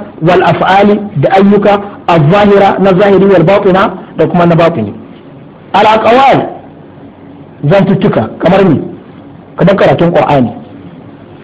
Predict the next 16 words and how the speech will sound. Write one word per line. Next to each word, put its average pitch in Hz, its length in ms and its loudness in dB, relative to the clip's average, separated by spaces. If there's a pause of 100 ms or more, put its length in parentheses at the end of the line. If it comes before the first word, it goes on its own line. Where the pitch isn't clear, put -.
(1160)
kamar 185 240 0 (460)
salatu 175 340 2
annabi, 135 320 0
kamar 175 220 0 (100)
istighfari, 147 560 0
kamar 165 240 0
hailala. 180 400 2 (920)
Duk 240 120 -2
wannan 247 340 2
al-aqwal 170 540 2
ne. 113 140 -2 (580)
Al-af'al, 202 640 2 (840)
kamar 180 400 0
Allahu 165 840 2
akbar. 139 360 0
Kaga 196 280 2